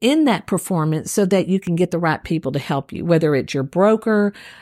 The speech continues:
um, the director of operations, um, your assistant, your team, whatever that may be. So just make sure that you are ready to adapt to that new environment. And, you know, and then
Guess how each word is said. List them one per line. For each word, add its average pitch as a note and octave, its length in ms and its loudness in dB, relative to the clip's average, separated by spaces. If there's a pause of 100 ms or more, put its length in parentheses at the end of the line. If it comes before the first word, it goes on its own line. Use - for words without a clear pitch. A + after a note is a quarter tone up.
(140)
um, C#3+ 440 -2
the E3 120 0
director D#3 480 0
of C#3+ 100 -2
operations, D#3+ 1000 0 (120)
um, C#3 320 -2
your C#3 160 0
assistant, F#3+ 800 0
your C#3+ 200 -4
team, F3 540 -2 (320)
whatever D#3+ 340 2
that C#3 220 -2
may B2 160 -6
be. - 280 -10 (560)
So A3+ 300 4
just D4 320 -4
make E4 180 -6
sure G#3 220 0
that F#3 200 -2
you F#3 280 -2
are E3+ 340 0
ready G3+ 460 0
to - 160 -4
adapt D#3+ 500 -2
to E3+ 120 -2
that D3+ 200 0
new D#3 220 0
environment. C#3+ 840 -4
And, D3+ 440 -4 (320)
you G3 100 0
know, D#3+ 100 2
and F#3 220 0
then F#3 220 0